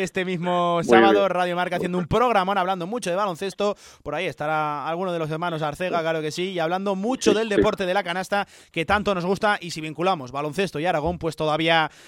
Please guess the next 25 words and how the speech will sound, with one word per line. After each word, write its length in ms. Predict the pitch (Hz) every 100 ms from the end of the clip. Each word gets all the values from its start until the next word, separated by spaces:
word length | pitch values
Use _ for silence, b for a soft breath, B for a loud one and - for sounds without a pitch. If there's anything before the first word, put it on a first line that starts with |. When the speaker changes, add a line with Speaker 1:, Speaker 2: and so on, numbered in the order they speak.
| B
Speaker 1:
más. 260 | 156 147 -
Presidente 540 | 208 196 233 262 202
de 80 | 202
la 80 | 196
Federación 400 | 208 202 202 240
Aragonesa 420 | 226 220 220 220
de 60 | 208
Baloncesto, 420 | 208 208 214 190
Chemi 240 | 208 208
Sierra, 240 | 202 208 180
un 80 |
auténtico 420 | 190 190 208 208 196
placer 400 | 196 190 202 139 B B B
charlar 320 | 185 202 208
contigo 540 | 214 202 208 208 202
Speaker 2:
Igual. 320 | 208 202 233
Speaker 1:
aquí 160 | 214 208
en 100 | 202
esta 220 | 208 -
casa. 400 | 190 208 233 233
Y 100 | 180
oye, 200 | 202 185
pendientes 580 | 170 185 185 220 233 190
esta 220 | 196 214
tarde 360 | 196 196 208 220